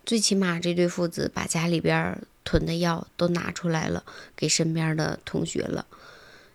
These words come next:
也让大家买不到药的时候不，不至于那么担心了，也让最少那五十多个家长不用担心孩子发烧怎么办了。我们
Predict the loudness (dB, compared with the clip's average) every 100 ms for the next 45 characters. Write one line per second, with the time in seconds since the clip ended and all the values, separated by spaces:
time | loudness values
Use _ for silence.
0 | 2 4 4 0 0 0 2 2 0 -2
1 | -2 0 2 2 2 0 -2 -2 -4 -4
2 | -2 -2 -2 -4 _ 2 4 6 4 4
3 | 2 0 0 0 0 0 0 0 -4 -8
4 | -20 -20 -20 -20 -20 -20 _ _ 0 2
5 | 4 2 2 -2 2 4 6 4 0 -4
6 | 2 2 2 0 0 2 2 2 2 0
7 | 0 -4 -8 -2 2 4 4 0 0 0
8 | 0 -2 -8 -8 -2 -2 -2 -2 0 0
9 | 0 -2 -2 -4 -4 -4 -4 -6 -10 -20
10 | -20 -20 -20 -20 -20 -20 -8 0 4 4
11 | 4 0